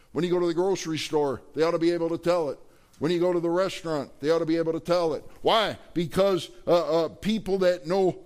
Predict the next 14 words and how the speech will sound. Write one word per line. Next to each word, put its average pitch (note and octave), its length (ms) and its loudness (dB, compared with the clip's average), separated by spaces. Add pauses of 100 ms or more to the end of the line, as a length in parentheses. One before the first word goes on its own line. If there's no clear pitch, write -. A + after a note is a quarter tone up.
Christ, F3+ 540 -2 (560)
you've G3 200 -6
got F3 240 2
something F3 420 -4
that E3+ 140 0
others F3 300 0
don't F3+ 280 -4
have. B2 220 -8 (520)
Moses, A3+ 800 0 (420)
in E3+ 160 0
this E3 200 0
massive, G#3+ 1000 0
glorious A#3+ 840 4
way, F3+ 500 0